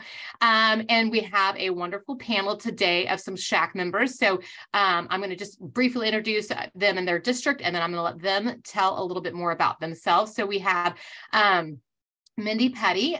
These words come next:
um, from Georgetown I S D. We have Micah, Hol-, uh, I be-, hope I'm saying this right, Holcomb, uh, and she is a shac member with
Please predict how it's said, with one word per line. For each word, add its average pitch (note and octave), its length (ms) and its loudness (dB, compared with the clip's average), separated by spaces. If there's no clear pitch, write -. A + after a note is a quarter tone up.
um, F3+ 360 2
from F3 220 -6
Georgetown E3+ 640 -2
I D3 220 0
S D3 180 -4
D. E3+ 460 -4
We G3+ 280 -2
have E3+ 500 2
Micah, F#3 640 2
Hol-, - 340 -8
uh, F3 120 -8
I E3+ 100 -2
be-, F3 180 -6
hope F#3+ 260 -4
I'm F#3 80 2
saying A#3 220 0
this A3 120 -4
right, F3 220 0
Holcomb, G#3 460 0
uh, F#3 500 6
and F#3 460 -2
she G3+ 380 -4
is F#3+ 100 -2
a F3+ 160 2
shac D#3+ 300 -4
member F3 260 -2
with F3 200 -2